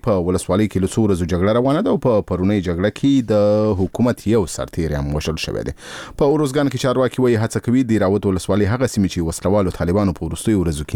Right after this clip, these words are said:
نیولې دي بیرته ونیسي. تیره ورځ په ارزګان کې ځایي چارواکو ازادي راډیو ته ویلي وو چې طالبان د دیراوت ولسوالۍ مرکزي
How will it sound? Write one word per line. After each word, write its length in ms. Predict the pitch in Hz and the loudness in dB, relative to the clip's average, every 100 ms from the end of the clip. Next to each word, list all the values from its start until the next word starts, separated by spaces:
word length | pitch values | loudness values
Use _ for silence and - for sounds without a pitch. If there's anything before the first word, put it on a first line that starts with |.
| 82 | 0
نیولې 220 | 107 123 123 | 2 2 2
دي 80 | 123 117 - | 2 0 -2
بیرته 340 | 85 76 - 80 | -4 -4 -4 -4
ونیسي. 540 | 71 - - - - - - _ - - - | -4 -8 -12 -12 -12 -14 -20 _ -20 -20 -18
تیره 320 | - 95 87 85 | -4 0 0 0
ورځ 260 | 98 - 101 | -2 -2 0
په 180 | 92 95 | 2 2
ارزګان 500 | 92 87 80 87 87 87 - | 0 -2 -2 0 0 0 0
کې 360 | 95 98 92 87 | 2 2 2 2
ځایي 200 | 98 135 | 0 0
چارواکو 460 | - - 95 - 113 | 0 0 0 0 -2
ازادي 240 | 85 90 87 | 0 0 2
راډیو 200 | 98 107 95 | 2 2 2
ته 80 | |
ویلي 220 | 120 139 135 | 2 4 2
وو 100 | - | 0
چې 80 | 151 - - - - 117 | -4 -6 -20 -20 -6 0
طالبان 400 | 117 131 139 135 131 127 | 2 2 2 2 2 2
د 160 | 120 113 | 2 2
دیراوت 400 | 107 110 135 101 | 2 2 0 0
ولسوالۍ 720 | 90 - 92 98 85 80 87 101 95 | -2 -2 0 2 0 -2 0 2 4
مرکزي 500 | 90 - 95 117 | 0 -2 0 2